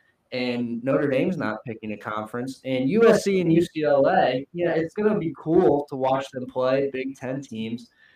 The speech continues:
but it just looks so weird geographically. Um, now, one thing I'm also, uh, worried about is also college basketball is where it's heading with the A C C looking like it's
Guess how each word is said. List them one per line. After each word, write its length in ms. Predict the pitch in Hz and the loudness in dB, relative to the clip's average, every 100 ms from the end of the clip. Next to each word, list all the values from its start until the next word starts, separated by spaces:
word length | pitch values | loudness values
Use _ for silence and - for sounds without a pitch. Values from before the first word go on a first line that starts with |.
| _ _ _ | _ _ _
but 180 | 127 120 | 0 0
it 140 | 120 | 0
just 240 | 135 120 | -6 -4
looks 260 | 127 131 - | -2 -2 -4
so 300 | - 127 113 | -2 2 2
weird 380 | 117 143 135 131 | 0 -2 -2 -6
geographically. 1040 | 127 107 104 107 156 151 - 98 113 135 _ _ _ _ - - _ _ _ _ _ _ _ _ _ _ | -10 -10 -6 -4 -4 -6 -12 -12 -12 -14 _ _ _ _ -20 -20 _ _ _ _ _ _ _ _ _ _
Um, 540 | - 120 123 120 117 117 _ _ _ _ _ _ | -4 2 2 2 -2 -8 _ _ _ _ _ _
now, 360 | 156 139 135 131 | 0 4 4 4
one 200 | 147 185 | 0 2
thing 180 | 202 170 | 4 4
I'm 120 | 147 | 4
also, 480 | 156 165 156 139 - - | 4 2 0 -2 -8 -4
uh, 240 | 127 123 | 0 0
worried 240 | 123 131 127 | 0 -2 -2
about 320 | 127 127 123 - _ | -2 -2 -2 -10 _
is 220 | 139 135 | -2 -2
also 360 | 123 127 127 131 | -2 -4 -4 -6
college 360 | - 131 127 - | -2 0 0 -2
basketball 840 | 131 143 190 160 135 110 107 131 - _ _ _ _ _ 131 | -2 -2 -2 -4 -6 0 0 0 -4 _ _ _ _ _ -6
is 240 | 127 120 | -6 -4
where 300 | 127 131 131 | 2 4 4
it's 180 | 196 196 | 2 -2
heading 400 | 123 110 110 127 | -4 -2 -2 -4
with 160 | 127 | -6
the 220 | 127 120 131 | -4 0 0
A 60 | |
C 200 | 135 123 | 0 -6
C 480 | - - 151 185 135 | -12 -6 0 2 2
looking 360 | 127 127 135 131 | 2 -2 -4 -2
like 280 | 120 117 - | -2 -4 -4
it's 380 | 135 135 - | -4 -4 -8